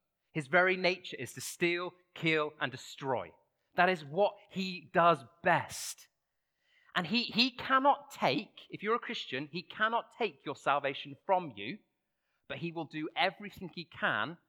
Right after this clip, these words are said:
to steal your joy, to deceive you, to make you think that your hope is in possessions or whatever rather than Jesus.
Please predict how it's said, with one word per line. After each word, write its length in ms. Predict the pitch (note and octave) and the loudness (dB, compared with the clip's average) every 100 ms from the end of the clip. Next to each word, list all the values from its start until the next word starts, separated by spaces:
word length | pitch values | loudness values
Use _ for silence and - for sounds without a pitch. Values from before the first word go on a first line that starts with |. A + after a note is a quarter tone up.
| _ _ _ _ _ | _ _ _ _ _
to 100 | - | -20
steal 540 | - - - F3 E3 D#3 | -16 -16 -8 -6 -6 -6
your 160 | C#3+ | -6
joy, 360 | C3 - B2+ G2 F2 _ _ _ _ _ _ _ _ _ _ _ _ _ _ | -6 -4 -2 -4 -10 _ _ _ _ _ _ _ _ _ _ _ _ _ _
to 120 | - E3 | -8 -4
deceive 600 | F3 - B3+ A#3+ A3 D#3 | -2 -2 0 0 0 -6
you, 100 | B2+ | -12
to 120 | - | -2
make 260 | F3 F#3+ G3+ | 0 0 -4
you 100 | F#3 | -4
think 260 | - G3 C#3 | 0 -2 -2
that 60 | F3 | -2
your 140 | F3 | -2
hope 380 | - A3 G3+ F#3+ | 4 4 4 -2
is 120 | D3 | 2
in 200 | E3+ D#3 - _ _ | 2 0 -6 _ _
possessions 1080 | F#3 D3 G#3 - - G3 B2 G#2+ - - - _ _ _ - | -4 4 2 2 2 2 2 -6 -12 -14 -16 _ _ _ -2
or 180 | F3 E3 | -2 4
whatever 440 | F#3 G3+ F3+ E3 | 6 6 6 2
rather 360 | E3 F3 F3 D#3 | 6 6 6 2
than 200 | E3+ D#3 | -6 -6
Jesus. 720 | G3 G3 - B2+ - - | -8 -6 -8 -8 -10 -10